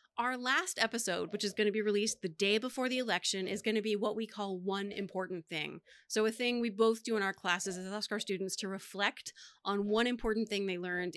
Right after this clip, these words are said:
within a particular class or lesson or, uh, over the course of a semester. They tell us what's one, it doesn't have to be, like, the most important thing, but what's one important thing you learned?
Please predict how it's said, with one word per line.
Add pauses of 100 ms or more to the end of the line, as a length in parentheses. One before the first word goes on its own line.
within
a
particular
class
or
lesson (280)
or,
uh,
over
the
course
of
a
semester.
They
tell
us
what's
one,
it
doesn't
have
to
be,
like,
the
most
important
thing, (340)
but
what's
one
important
thing
you
learned?